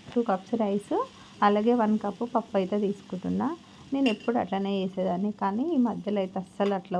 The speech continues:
వస్తలేవు అనమాట. అతుక్కుపోతుంది పెనంకి, ఎందుకో కొత్తదే పెనం గిట, కానీ ఎందుకు అతుక్కుపోతుంది.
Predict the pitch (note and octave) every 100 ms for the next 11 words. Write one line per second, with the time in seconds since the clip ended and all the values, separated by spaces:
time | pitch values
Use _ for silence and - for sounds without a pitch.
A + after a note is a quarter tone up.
0 | F#3 F3+ - F#3+ G3 F#3 F#3 F#3 F3+ A#3+
1 | A#3 - F#3+ A3 G#3+ G#3 G3 F3+ A#3 A3+
2 | G3 F#3 F3+ B3+ G4+ - - - G3+ G3
3 | G3 G#3 A3 G#3 G3+ A#3 C#4+ C#4+ A3 G#3
4 | G3+ G3+ G#3+ B3+ A#3 G#3+ G3+ F#3+ F#3+ G3
5 | F#3+ F#3+ G3 F#3+ F#3+ F#3 F#3